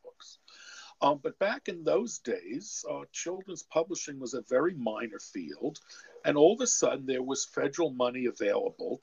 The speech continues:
to improve school libraries. So there was money for children's books, and publishers were looking for people to write them. So I've been writing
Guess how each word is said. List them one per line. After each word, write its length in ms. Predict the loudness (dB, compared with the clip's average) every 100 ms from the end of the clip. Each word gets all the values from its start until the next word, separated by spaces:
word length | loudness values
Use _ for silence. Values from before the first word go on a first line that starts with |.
| -4
to 160 | -4
improve 460 | -4 -6 -4 -2 -2
school 400 | -6 -4 -2 0
libraries. 800 | 0 -2 0 2 2 -2 -12 -12 -14 -20 -20 -20 -8
So 380 | -2 8 8 8 2
there 160 | 0
was 200 | 2 -2
money 300 | 0 2 2 0
for 180 | -2
children's 560 | -2 0 2 0 -4 -10
books, 400 | 2 2 2 -4
and 160 | -4 2
publishers 500 | 2 2 -2 -6 -4
were 100 | -2
looking 300 | -2 -4 -4
for 140 | -4
people 340 | -2 -2 -2
to 140 | 2 6
write 320 | 6 6 6
them. 180 | 4 4 0
So 320 | 4 4 4
I've 240 | 0 -4
been 160 | -4 4
writing 480 | 8 10 10 6